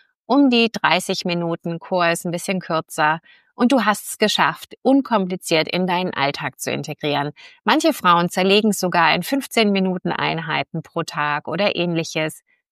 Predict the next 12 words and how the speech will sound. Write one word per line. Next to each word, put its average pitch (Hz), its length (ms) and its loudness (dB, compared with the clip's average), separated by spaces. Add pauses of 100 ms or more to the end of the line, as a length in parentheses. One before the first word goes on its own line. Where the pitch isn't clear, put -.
(180)
Können 294 240 2
wir 254 120 6
alles 180 260 2
besprechen. 151 680 -4 (400)
Und 392 280 2
es 240 100 -4
geht 226 220 2
wirklich 262 340 -2
darum, 170 560 0 (140)
gesunde 214 680 2
Gewohnheiten 185 800 -2
aufzubauen 202 880 0